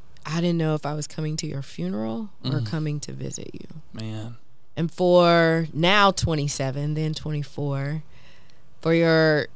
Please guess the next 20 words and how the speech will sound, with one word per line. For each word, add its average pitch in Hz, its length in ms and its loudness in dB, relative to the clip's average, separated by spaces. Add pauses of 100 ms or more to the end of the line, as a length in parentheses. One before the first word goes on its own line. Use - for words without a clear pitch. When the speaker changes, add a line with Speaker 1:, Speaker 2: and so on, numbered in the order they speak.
(260)
Speaker 1:
twenty-year-older 160 960 2
to 127 120 -4
tell 160 360 0
you, 147 520 -2 (120)
"I 156 160 -6
didn't 160 180 0
know 151 140 -2
if 143 100 -6
I 139 80 -2
was 139 120 -4
coming 151 400 -6
to - 140 -8
your - 140 -8
funeral," 131 720 -4 (380)
that - 120 -12
changes 139 440 -4
everything. 147 480 -8
Speaker 2:
Sure. 123 540 -6 (380)
Speaker 1:
Changes 202 320 -6
everything. 165 480 -8